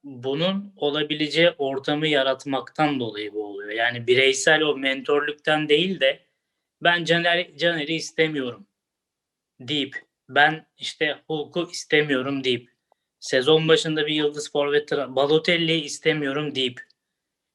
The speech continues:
si-, e, kendi hükmedebileceği ve birbiriyle eşit düzeyde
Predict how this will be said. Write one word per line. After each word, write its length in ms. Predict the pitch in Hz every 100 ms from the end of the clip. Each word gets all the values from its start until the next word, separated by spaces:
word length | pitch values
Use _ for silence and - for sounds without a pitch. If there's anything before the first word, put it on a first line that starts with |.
| _
si-, 440 | - - 147 147
e, 260 | - 131 123
kendi 760 | 143 143 156 170 196 202 _ _ _ _
hükmedebileceği 1120 | 185 - 160 147 127 120 120 113 127 156 156
ve 280 | 151 165 165 _ _ _ _
birbiriyle 840 | 139 139 143 151 180 175 170 165 _ _ _ _ -
eşit 420 | 139 - 143 -
düzeyde 680 | 147 131 135 127 143 143